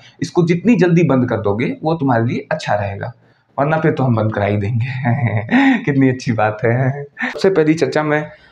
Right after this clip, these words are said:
जो करूँगा उनकी करूँगा, जिन्होंने कश्मीर के लिए दिन रात भाग दौड़ करके, मतलब कि इतना उन्होंने मेहनत किया है कश्मीर के लिए कि जिसकी कोई कल्पना नहीं की जा सकती। आपकी जितनी तारीफ की जाए उतनी कम है,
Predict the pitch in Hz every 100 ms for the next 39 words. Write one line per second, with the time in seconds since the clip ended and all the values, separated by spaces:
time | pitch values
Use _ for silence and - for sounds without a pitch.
0 | _ 98 123 135 - - 131 151 131 110
1 | 123 131 135 170 127 113 110 113 - 139
2 | 160 180 165 135 139 156 165 170 - -
3 | _ - 143 165 165 208 190 165 147 143
4 | - - 139 131 131 127 127 123 151 139
5 | 165 165 147 156 220 220 185 170 147 147
6 | 147 135 135 127 123 117 113 107 110 131
7 | 127 - - _ 147 147 196 190 175 127
8 | 110 117 104 98 98 98 101 - 123 -
9 | 196 - 175 160 175 226 160 151 151 143
10 | 135 139 135 131 127 131 135